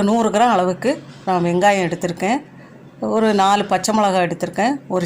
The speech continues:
சின்ன கோழி குண்டு அளவுக்கு புளி, அதுக்கு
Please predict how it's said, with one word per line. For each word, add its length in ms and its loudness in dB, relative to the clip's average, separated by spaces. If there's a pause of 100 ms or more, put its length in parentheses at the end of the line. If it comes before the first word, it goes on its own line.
(120)
சின்ன 340 0
கோழி 280 0
குண்டு 240 -2
அளவுக்கு 380 -2 (420)
புளி, 240 0 (460)
அதுக்கு 280 0